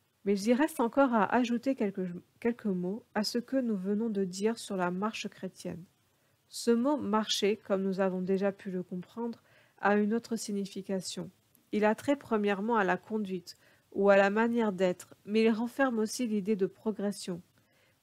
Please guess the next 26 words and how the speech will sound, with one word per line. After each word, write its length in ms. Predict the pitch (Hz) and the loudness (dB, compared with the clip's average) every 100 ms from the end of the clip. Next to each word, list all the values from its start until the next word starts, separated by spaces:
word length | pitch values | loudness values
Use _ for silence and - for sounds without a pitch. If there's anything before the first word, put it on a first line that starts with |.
| _ | _
Marcher, 640 | 190 196 - - 214 - | -2 0 -2 -2 -2 -2
c'est 300 | - - 220 | -10 -2 0
avancer 680 | - 220 196 185 - 180 170 - _ | 2 0 -2 -6 -8 -8 -8 -12 _
et 80 | 202 | -2
continuer, 720 | 202 233 220 - 196 175 170 - _ _ _ - | -2 -4 -4 -4 -2 -4 -6 -12 _ _ _ -4
et 100 | 196 | 0
nous 220 | 214 202 | 2 4
aimerions 400 | 285 254 233 262 | 4 4 0 0
maintenant 540 | 233 226 220 202 190 | 0 -2 -2 -4 -4
considérer 640 | 208 220 202 202 196 196 233 | -4 -6 -6 -4 -2 0 -2
cet 240 | 226 180 | -6 -8
aspect 340 | 185 180 - 220 | -8 -8 -2 -2
de 100 | 202 | -2
notre 300 | 185 - 185 | -6 -6 -6
marche 400 | 175 180 196 - | -4 -4 -4 -6
en 100 | 185 | -4
avant 480 | 175 165 175 196 - - | -4 -4 -4 -6 -8 -12
vers 300 | 175 196 190 | -2 -2 -2
un 100 | 175 | -6
but. 420 | 165 170 - - _ _ _ _ _ _ _ _ _ | -10 -18 -20 -20 _ _ _ _ _ _ _ _ _
Éphésiens 540 | - 214 220 190 185 180 | -4 0 0 0 -2 -4
cinq, 460 | - - 226 - - _ _ _ _ _ | -6 -4 -6 -6 -20 _ _ _ _ _
versets 420 | 175 190 - - - | -6 -6 -6 -10 -10
quinze 340 | - 196 202 190 - | -4 -4 -4 -8 -12
à 100 | 160 | -12
dix-sept. 520 | 160 160 - 240 - | -10 -10 -6 -6 -8